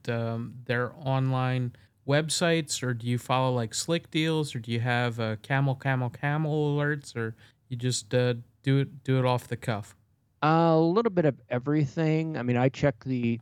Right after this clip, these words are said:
Speaker 2: the individual retailers' sites,
Speaker 1: Mm-hmm.
Speaker 2: um, but I also get a lot of Black Friday, um, uh,
Speaker 1: Emails?
Speaker 2: articles that pop
Speaker 1: Oh,
Speaker 2: up
Speaker 1: okay.
Speaker 2: in my, my news feeds.
Speaker 1: Yeah.
Speaker 2: Uh, from, like, Tom's Hardware and,
Speaker 1: Mm-hmm.
Speaker 2: and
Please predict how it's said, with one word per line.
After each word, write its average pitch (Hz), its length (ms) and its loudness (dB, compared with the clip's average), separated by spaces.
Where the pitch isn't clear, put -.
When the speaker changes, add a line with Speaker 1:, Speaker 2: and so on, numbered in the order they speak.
Speaker 2:
the 113 260 -12
individual 120 440 2
retailers' 113 960 -2
sites, - 680 2
Speaker 1:
Mm-hmm. 135 280 6
Speaker 2:
um, 113 560 0
but 135 140 6
I 160 40 8
also 196 260 6
get 131 140 4
a 123 40 2
lot 120 200 2
of 117 100 -2
Black 120 320 -2
Friday, 117 680 0
um, 101 680 -8
uh, 98 360 -8
Speaker 1:
Emails? 131 100 4
Speaker 2:
articles 123 560 6
that 113 220 0
pop 113 180 4
Speaker 1:
Oh, 120 100 6
Speaker 2:
up 107 100 4
Speaker 1:
okay. 120 100 4
Speaker 2:
in 110 100 2
my, 107 320 0
my 113 200 0
news 120 380 0
feeds. 104 380 -10
Speaker 1:
Yeah. 113 360 0
Speaker 2:
Uh, 104 280 -6
from, - 220 -20
like, 107 220 0
Tom's 113 400 2
Hardware 104 720 -2
and, 98 100 -2
Speaker 1:
Mm-hmm. 135 260 6
Speaker 2:
and 95 180 -18